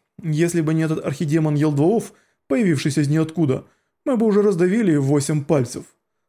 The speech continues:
Занак вздохнул. С потерей Газефа Стронофа, сильнейшего воина в королевстве, их политика претерпела немало изменений в попытках избежать прямой конфронтации с восемью пальцами.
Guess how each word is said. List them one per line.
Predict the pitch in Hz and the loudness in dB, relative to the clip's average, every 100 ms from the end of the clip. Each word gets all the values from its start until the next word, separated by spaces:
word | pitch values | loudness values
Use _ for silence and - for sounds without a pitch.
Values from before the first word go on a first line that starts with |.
| _ | _
Занак | 147 139 175 208 196 | -4 -2 -2 -2 -4
вздохнул. | 160 156 156 147 135 - _ _ _ _ _ _ - | -2 -2 -2 -2 -4 -8 _ _ _ _ _ _ -20
С | |
потерей | - 151 139 151 147 143 | -6 -6 -2 0 2 2
Газефа | 139 131 143 143 | 2 2 0 -2
Стронофа, | - 180 196 135 - - _ _ _ - | 0 0 0 -2 -6 -8 _ _ _ -4
сильнейшего | 277 226 156 151 151 | 0 2 0 2 0
воина | 143 156 147 | 2 2 2
в | 143 | 0
королевстве, | 147 147 151 165 - 143 - _ _ _ | 0 2 2 0 -4 -8 -8 _ _ _
их | 254 247 | -4 -2
политика | 254 220 208 202 202 190 | 0 0 0 0 0 0
претерпела | 190 180 170 165 160 156 | 0 0 0 0 2 2
немало | 160 196 240 165 | 0 0 0 0
изменений | 143 151 151 202 160 | 0 0 0 0 0
в | 139 | -2
попытках | 143 156 143 135 | -2 -2 -4 -6
избежать | 185 139 143 151 185 | -4 -2 0 0 0
прямой | 147 147 143 | -2 0 0
конфронтации | 139 135 147 143 165 165 170 156 147 143 _ _ | 0 -4 -2 -2 0 -2 -2 -2 -2 -6 _ _
с | - | -6
восемью | 262 - 214 165 | -4 -2 0 0
пальцами. | 156 175 135 - 143 - | 0 0 -2 -4 -8 -10